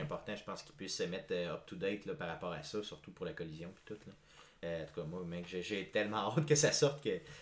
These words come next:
c'est sûr que lui aussi, je vais probablement l'acheter en pre-order éventuellement, là. Donc,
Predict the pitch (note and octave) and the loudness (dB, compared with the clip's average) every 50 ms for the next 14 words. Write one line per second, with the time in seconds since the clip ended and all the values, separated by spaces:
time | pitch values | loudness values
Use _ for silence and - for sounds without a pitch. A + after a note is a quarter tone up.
0 | - - - - - F#2+ - B2+ A#2+ - A2 G#2+ G#2+ G#2+ G#2+ - C3+ A#2+ A2 F#2 | -16 -18 -14 -10 -8 -4 -2 0 2 2 2 2 2 0 0 -2 -2 -2 -2 -2
1 | F2 G2 F2+ F2+ F#2 G2+ G#2 G2+ F#2 F2 - - A2 G2 F#2 - - G2+ F#2 E2+ | 0 2 2 2 2 2 0 0 0 0 -2 -2 -4 -4 -4 -2 -2 0 0 0
2 | E2+ E2+ F2+ G2 G2 F#2 E2+ F2 F2 F2+ - - A2+ A2 - - - A#2 A#2 F3 | 0 0 0 0 2 0 0 0 -2 -2 0 2 2 2 2 2 2 4 6 8
3 | G3+ F3+ - G2 | 8 8 6 6